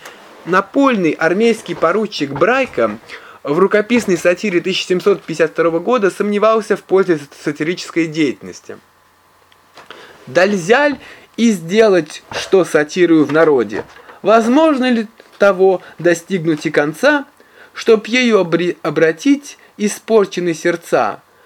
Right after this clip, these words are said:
когда мы видим, что законы, ни уставы не могут истребить в народе злые нравы, когда ни самый страх, ни муки, ни гроза – не могут ужаснуть преступникам в глаза,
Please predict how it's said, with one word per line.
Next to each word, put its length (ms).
когда 420
мы 140
видим, 420
что 200
законы, 680
ни 180
уставы 720
не 200
могут 460
истребить 560
в 80
народе 420
злые 320
нравы, 520
когда 320
ни 140
самый 400
страх, 500
ни 140
муки, 340
ни 160
гроза – 540
не 220
могут 400
ужаснуть 560
преступникам 840
в 120
глаза, 520